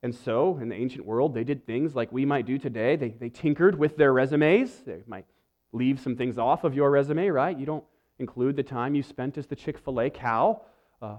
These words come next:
or your stint as a sign flipper i-, in front of the, the cell phone store. Likewise, Matthew has tweaked, uh, Jesus' resume for us. He, he's made some obvious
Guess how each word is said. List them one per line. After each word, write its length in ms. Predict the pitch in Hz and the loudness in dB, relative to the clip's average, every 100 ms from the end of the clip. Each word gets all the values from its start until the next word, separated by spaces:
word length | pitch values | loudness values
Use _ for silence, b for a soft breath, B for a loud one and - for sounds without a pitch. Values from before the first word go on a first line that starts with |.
| - | -4
or 160 | 135 | 0
your 140 | 135 131 | 2 0
stint 420 | - - 139 160 | -2 0 2 2
as 140 | 135 | 0
a 60 | 127 | -2
sign 380 | - 135 131 151 | -2 0 2 2
flipper 460 | 160 151 214 247 b b b | 0 2 0 -2 b b b
i-, 60 | |
in 180 | 131 131 | -4 -2
front 200 | 123 131 | -2 -2
of 160 | 127 127 | -2 -2
the, 280 | 127 123 120 | -2 -2 -4
the 100 | 139 | -8
cell 240 | - 240 | 0 2
phone 240 | 254 185 135 | 4 2 2
store. 380 | - 117 87 - _ _ _ _ _ _ _ | -2 -4 -4 -14 _ _ _ _ _ _ _
Likewise, 540 | 160 247 214 185 185 180 | 4 4 6 6 6 2
Matthew 360 | 208 254 240 | 0 0 0
has 220 | 196 196 - | 2 0 -2
tweaked, 520 | - 262 190 196 - b b b | -4 0 0 -2 -10 b b b
uh, 60 | 143 | -2
Jesus' 640 | 147 208 202 190 196 180 160 | 0 0 0 2 2 2 2
resume 500 | 180 196 170 170 160 | 6 6 6 4 2
for 380 | - 190 185 | 2 6 6
us. 240 | 113 98 - | 6 2 -4
He, 80 | 143 | -4
he's 200 | 196 185 | -4 0
made 280 | 196 254 | 0 0
some 200 | - 220 185 | -2 -4 -2
obvious 760 | 160 170 202 180 165 131 135 - | 6 8 8 4 6 4 2 -8